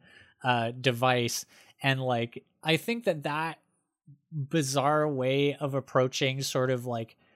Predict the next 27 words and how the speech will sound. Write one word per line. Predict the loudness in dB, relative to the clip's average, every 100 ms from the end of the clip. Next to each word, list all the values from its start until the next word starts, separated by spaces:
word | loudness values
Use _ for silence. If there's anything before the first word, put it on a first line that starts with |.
| _ _ _
what | -4 -4 0
would | -2 -2
otherwise | -2 0 -2 -2 -4 -4
be, | -4 -2 -2
like, | -4 -6
very | -2 0 0 -2
flagrant | -6 -6 -2 -2 0 -2 -2 -2
H | -4 -4 0
B | 2
O | 2
sexuality | 2 0 -2 -2 -2 -2 -2 -2 -2 -2
is, | -2 -4 -4
like, | -6 -4
a |
very | -4 -2 -2
Damon | 0 0 0 -2 -4
Lindelof | -6 -4 -4 -2 -4 -4 -4
thi-, | -6 -6 -12 -10 -2
thing | -2 0
is | -6 -6
like, | -8 -12 -20 -4 2
"Oh, |
we're | 4 4
gonna | 4 2
have | 2
sex | 0 -2 -2
stuff, | -4 -6 -8 -20